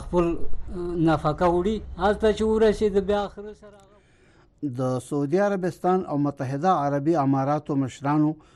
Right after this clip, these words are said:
Speaker 2: د عر-، عربي نړۍ ترمنځ د یووالي غوښتنه کړې ده. د سعودي عربستان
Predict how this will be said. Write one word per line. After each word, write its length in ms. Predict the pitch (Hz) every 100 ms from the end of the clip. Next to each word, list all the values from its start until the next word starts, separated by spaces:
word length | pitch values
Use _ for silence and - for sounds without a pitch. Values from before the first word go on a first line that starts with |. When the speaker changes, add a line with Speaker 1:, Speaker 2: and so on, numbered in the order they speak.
| _ _ - 131
Speaker 2:
د 20 | 139
عر-، 240 | 131 135 143 131
عربي 240 | 131 131
نړۍ 280 | 196 151 139 131
ترمنځ 280 | 131 139 143 139
د 40 | 139
یووالي 320 | 127 135 131 117
غوښتنه 360 | 113 - 123 113
کړې 180 | 113 110 104
ده. 80 | 101 _ _ _ _ _ _ _ _ _ -
د 120 | 120 113
سعودي 260 | 135 123 131
عربستان 580 | 131 127 120 143 139